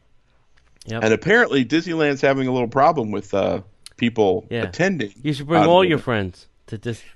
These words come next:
Speaker 2: Yeah.
Speaker 1: <laughs> this
Speaker 2: Bring a
Speaker 1: summer.
Speaker 2: busload of friends,
Speaker 1: Yeah.
Speaker 2: please.
Speaker 1: Yeah.
Speaker 2: Uh, the Disneyland Resort is offering its annual pass holders a chance to bring a friend to the parks to check out all the excitement that this summer has to offer,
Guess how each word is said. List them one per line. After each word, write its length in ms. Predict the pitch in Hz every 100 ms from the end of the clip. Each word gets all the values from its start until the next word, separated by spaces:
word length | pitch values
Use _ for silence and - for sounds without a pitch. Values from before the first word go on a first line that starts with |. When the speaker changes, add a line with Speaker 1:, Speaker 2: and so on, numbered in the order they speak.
| -
Speaker 2:
Yeah. 300 | 123 101 107 226
Speaker 1:
<laughs> 140 | -
this 160 | - 175
Speaker 2:
Bring 240 | - 151
a 100 | 160
Speaker 1:
summer. 160 | 131 165
Speaker 2:
busload 340 | - 147 131 113
of 60 |
friends, 340 | - 117 98 95
Speaker 1:
Yeah. 80 | 135
Speaker 2:
please. 500 | 131 156 127 95 -
Speaker 1:
Yeah. 220 | 123 113 104 _ -
Speaker 2:
Uh, 340 | 117 117 113 101
the 120 | 113
Disneyland 500 | 151 208 214 190 170
Resort 320 | 135 127 143
is 120 | 120
offering 380 | 117 123 123 123
its 140 | 101 -
annual 380 | 120 127 139 143
pass 340 | - 123 120
holders 300 | 113 107 101
a 40 | 98
chance 340 | - 117 117
to 100 | 110
bring 240 | 98 123 127
a 40 |
friend 360 | - 127 131 113
to 80 | 95
the 80 | 90
parks 360 | - 92 -
to 60 | -
check 260 | - 117
out 140 | 120 -
all 220 | 123 202
the 120 | 175
excitement 680 | 104 - 147 165 - 104 - - - -
that 160 | 113
this 180 | 190 220
summer 320 | - 208 190 131
has 280 | 151 190
to 80 | -
offer, 520 | - 165 185 - 98